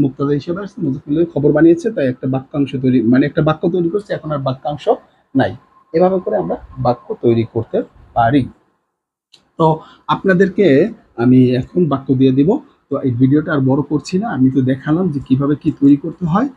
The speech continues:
তো আপনারা দেখলেন, আশা করি বুঝতে পেরেছেন, অনেকগুলো উদাহরণ দেখালাম, হ্যাঁ, আপনি বুঝতে পেরেছেন। তো আমি আপনাদেরকে যে বিষয়টা এখন দিব সেটা হচ্ছে যে এক নম্বরে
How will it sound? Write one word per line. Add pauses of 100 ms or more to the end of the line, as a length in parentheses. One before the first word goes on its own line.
(380)
তো (100)
আপনারা (100)
দেখলেন,
আশা
করি
বুঝতে
পেরেছেন, (120)
অনেকগুলো
উদাহরণ
দেখালাম, (500)
হ্যাঁ,
আপনি (100)
বুঝতে
পেরেছেন। (160)
তো (1120)
আমি
আপনাদেরকে (360)
যে
বিষয়টা
এখন (100)
দিব (1500)
সেটা
হচ্ছে (3250)
যে (200)
এক
নম্বরে